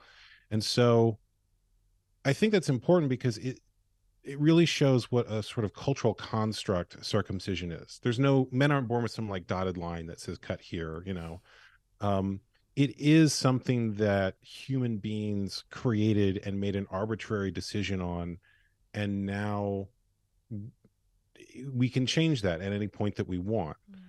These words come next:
Speaker 1: Um, and I've, of course, I know that there's gonna be some Jewish people who have, take a lot of offense to the idea that human beings created this or that it's a, it's an arbitrary,
Speaker 2: But you did say that the
Speaker 1: um,
Speaker 2: rabbis of the time made the change. So it wasn't something that came, whatever anyone who's listening's views
Speaker 1: Right.
Speaker 2: are on this, because that is another conversation altogether. But whether or not,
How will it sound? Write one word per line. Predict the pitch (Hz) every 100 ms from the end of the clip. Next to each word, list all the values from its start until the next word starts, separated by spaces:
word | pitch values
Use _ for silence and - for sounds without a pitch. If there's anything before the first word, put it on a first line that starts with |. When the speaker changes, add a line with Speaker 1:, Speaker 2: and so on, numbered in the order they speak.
| - -
Speaker 1:
Um, | 98 95 95
and | 110
I've, | 120 117
of | 117 113
course, | 135 123
I | 117
know | 113 104
that | 98
there's | 101 95
gonna | 104 95
be | 92
some | 101 92
Jewish | 90 85
people | 90 90
who | 82
have, | 87 82
take | - 95
a |
lot | 87
of | 85
offense | - 90 -
to | 92
the |
idea | 87 92
that | 87
human | - 143 143
beings | 151 131 107
created | 120 104 95
this | 95 -
or |
that | 92 87
it's | 82 -
a, | 95 87
it's | 98 -
an | 98
arbitrary, | - 107 104 - 95 87
Speaker 2:
But | 85
you | 302
did | 320 339
say | 294
that | 226 202 202
the |
Speaker 1:
um, | 220
Speaker 2:
rabbis | 240 240 233 220 202
of | 202 180
the | 196
time | - 233 202 170 175 185
made | 175 170
the | 165
change. | - 196 165 165
So | 196 190
it | -
wasn't | 233 247 269 247 -
something | 233 226 - 220 -
that | 202
came, | - 220 202
whatever | 190 220 214 214 190
anyone | 185 196 190 190 190
who's | 190 185
listening's | 185 185 - 180 175
views | 180 190 175
Speaker 1:
Right. | 123 202
Speaker 2:
are | 202 180
on | 175
this, | 170 175
because | - - 180
that | 208 190 -
is | 175 170
another | 180 175
conversation | 175 180 175 180 -
altogether. | 180 - 214 180
But | -
whether | 208 214
or | 208 202
not, | 196 190